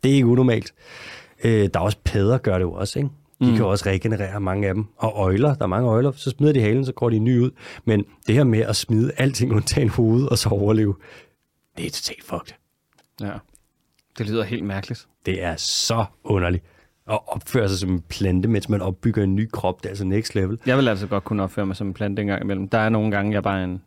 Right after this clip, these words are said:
Speaker 2: Ej, det er måske ikke en plante, men nogle gange, så kan jeg godt opføre mig lidt som en sofakartoffel.
Speaker 1: <laughs> Jeg har vel mere sagt, du er bare en sart lille rose.
Speaker 2: Åh, jeg synes godt nok, mand. Jeg tror virkelig, jeg skal til at spise noget D-vitamin.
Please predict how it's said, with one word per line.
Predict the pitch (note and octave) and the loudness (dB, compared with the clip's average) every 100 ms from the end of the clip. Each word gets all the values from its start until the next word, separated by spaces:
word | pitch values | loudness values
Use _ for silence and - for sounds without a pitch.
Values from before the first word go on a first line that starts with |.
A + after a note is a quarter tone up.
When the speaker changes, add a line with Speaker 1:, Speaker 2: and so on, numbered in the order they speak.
| _ | _
Speaker 2:
Ej, | F#2 | -8
det | F#2+ | -4
er | |
måske | A2+ G#2 G#2+ | -4 -2 -4
ikke | |
en | G2 | -6
plante, | F2+ G2 G2 | -6 -4 -4
men | G2 | -4
nogle | G#2 A2 | -2 -2
gange, | G2 G2 | -4 -4
så | |
kan | G#2 | -6
jeg | G2+ | -4
godt | G2+ G2+ | -2 -4
opføre | G#2 A2+ | -4 -4
mig | G#2 | -2
lidt | G#2+ A2 | -4 -6
som | G#2+ | -6
en | G2+ | -4
sofakartoffel. | A2+ G#2+ B2+ B2+ B2 A2+ B2 - - C#3+ - - - | -2 -2 -2 -2 -2 -2 -6 -14 -10 -8 -8 -8 -4
Speaker 1:
<laughs> | G2+ F#2 F#2 F2+ | -2 -2 -2 -2
Jeg | F#2 | -2
har | |
vel | F2 F2 | -2 -2
mere | E2+ - | -4 -8
sagt, | - F#2 - | -6 -6 -6
du | |
er | F2+ | -6
bare | F2 F2 | -4 -4
en | F2 | -4
sart | - - - | -6 -6 -4
lille | F#2+ | -4
rose. | F#2 F#2 F2+ F#2 - - - _ - | -2 -2 -4 -6 -14 -20 -20 _ -18
Speaker 2:
Åh, | F2 - | -18 -16
jeg | - | -14
synes | A#2 - | -14 -14
godt | - G#2 - | -12 -12 -10
nok, | G2 - | -12 -10
mand. | F#2+ - | -10 -10
Jeg | - A2+ | -10 -6
tror | B2 | -2
virkelig, | A2+ B2 A2+ | 0 0 2
jeg | G#2+ | -2
skal | G#2 | -2
til | - | -4
at | A2+ | -4
spise | - A2+ | -2 0
noget | A#2 - | 0 0
D-vitamin. | G#2+ G#2+ A#2 G2+ - | 0 -2 -2 -4 -6